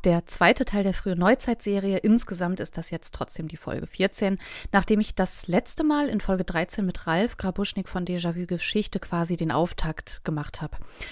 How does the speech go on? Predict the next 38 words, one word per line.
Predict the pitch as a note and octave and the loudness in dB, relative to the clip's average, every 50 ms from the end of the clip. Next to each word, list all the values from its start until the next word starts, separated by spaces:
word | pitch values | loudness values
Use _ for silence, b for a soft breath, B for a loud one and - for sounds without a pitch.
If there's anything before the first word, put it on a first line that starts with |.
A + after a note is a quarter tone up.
| B B B B B | B B B B B
Da | - F#3 G3 A3+ | 8 8 8 8
haben | A#3+ B3 | 8 6
wir | A3+ A3 G#3 | 4 4 4
generell | - G3+ G#3 A#3 A3 G#3+ G#3+ G#3+ G#3+ G#3+ - | 4 2 4 4 4 4 4 4 4 2 0
über | - - - F3 | 0 -2 -2 -2
die | - F3+ - | -2 0 0
Umbruchszeit | - A#3+ C4+ - A#3+ A3 - - - - G3+ F#3 F3+ F3+ F#3 - | 4 4 4 4 2 0 0 0 0 2 4 4 4 4 2 2
vom | - E3+ E3 | 0 0 0
Mittelalter | F3 - - - F3 F3 E3+ E3 E3 - F3+ E3+ | 0 0 0 -2 0 0 0 0 0 0 -2 -2
auf | E3 - | -2 -4
die | - E3+ | -6 -10
frühe | - - F3 E3 | -8 -4 -4 -2
Neuzeit | E3+ G3+ B3 B3+ B3 - - G#3+ G#3 - | 2 6 6 6 4 4 0 -2 -2 -2
gesprochen | G3+ - - - - - F#3+ - - G3 F#3 F#3 B B B B B B | -6 -8 -6 -4 0 0 0 2 2 -2 -2 -2 B B B B B B
und | - F3+ F#3+ | 0 0 2
über | F3+ F3+ | 2 2
die | E3 F3 E3 | 2 2 0
Gleichzeitigkeit | - D#3+ E3+ E3 - - E3+ - - - - - - E3 E3 - | 0 0 0 0 -2 -4 -4 -4 -6 -10 -10 -6 -4 -4 -4 -4
von | - E3+ D3+ D3 | -6 -6 -4 -4
Handschrift | D#3+ D#3+ - - - D#3+ - - | -4 -4 -6 -6 -6 -8 -8 -6
und | F3 F3 | -6 -4
Druck | - - G#3+ A3 - - - - - - - | 0 4 4 4 4 2 -12 -12 -14 -4 4
und | - B3 C#4 C#4 - - - - | 6 8 8 8 4 -2 -8 0
darüber, | F#3 F#3 F3+ G#3 G3+ G3 E3+ E3+ | 6 6 6 8 6 4 2 2
dass | - F3+ - | 2 0 -2
der | - F3 D#3+ | -2 -4 -4
Druck | - E3+ E3+ F3 - | 0 -2 -2 -2 -2
eben | - - D#3+ D#3+ E3 D#3+ | -4 -4 -4 -2 0 0
nicht | F3+ G3 - - | 0 0 -2 -2
sofort | - D#3 - - F#3+ F#3 A3 - | -4 -4 0 2 2 2 2 2
von | - F3+ E3 E3 | 0 -4 -2 -2
jetzt | E3 - - | -4 -4 -6
auf | - - - | -10 -10 -6
gleich | - D#3 D#3+ D#3+ | -2 -2 -2 -2
die | - - D3+ | -4 -4 -4
Handschrift | D3+ D#3+ D#3+ - - D#3 - - - - - | -4 -2 -2 -2 -4 -6 -8 -8 -10 -2 0
abgelöst | E3+ - - - F3+ D#3+ C#3+ C#3+ - - - | 0 0 0 -2 -4 -4 -4 -4 -6 -6 -8
hat. | - C#3+ - - | -8 -8 -8 -10